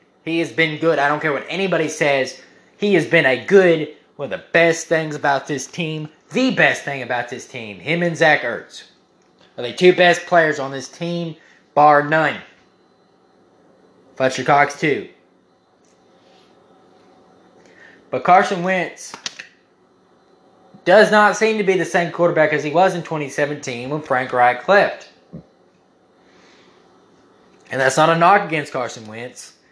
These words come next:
He's played well. I don't care what anybody says. He has played well. Only quarterback ever to four thousand yards with five, with not even having a single receiver go over five hundred yards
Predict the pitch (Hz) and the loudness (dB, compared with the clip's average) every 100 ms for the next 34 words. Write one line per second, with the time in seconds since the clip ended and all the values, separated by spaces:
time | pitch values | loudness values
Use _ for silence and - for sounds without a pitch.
0 | _ - 147 - 170 160 160 147 - - | _ -14 -12 -4 2 2 2 -2 -10 -14
1 | 131 160 151 127 - _ - 127 143 135 | 2 4 4 2 -6 _ -14 -10 -6 -4
2 | 127 131 131 131 131 147 139 131 127 - | -4 -4 -4 -4 -6 -4 -6 -4 -6 -4
3 | 123 110 135 135 131 139 139 131 139 131 | -6 0 2 4 2 0 -4 -4 -2 -2
4 | 127 127 127 - - - 202 226 170 160 | 0 -2 -2 -6 -14 0 4 4 4 2
5 | 151 147 151 _ _ _ 139 117 - 175 | 2 -2 -6 _ _ _ -8 -8 -8 -4
6 | 180 185 180 170 151 135 131 127 - _ | 2 4 4 2 -4 -2 -2 -4 -10 _
7 | _ _ _ _ _ _ _ _ _ _ | _ _ _ _ _ _ _ _ _ _
8 | _ _ 135 131 131 - - _ _ _ | _ _ 0 0 0 -6 -20 _ _ _
9 | _ _ _ _ _ _ _ _ 151 147 | _ _ _ _ _ _ _ _ 2 6
10 | 156 147 151 147 - _ _ _ _ _ | 6 4 0 -2 -6 _ _ _ _ _
11 | 135 139 156 160 160 160 156 143 123 - | -8 -2 0 2 0 0 -2 -2 -8 -8
12 | 175 175 160 160 139 139 135 127 131 - | -4 -4 -4 -8 -4 -2 -2 -2 -6 0
13 | 156 151 147 170 202 170 147 117 113 101 | 2 2 0 -2 -2 -2 -6 -8 -10 -10
14 | 87 - | -12 -20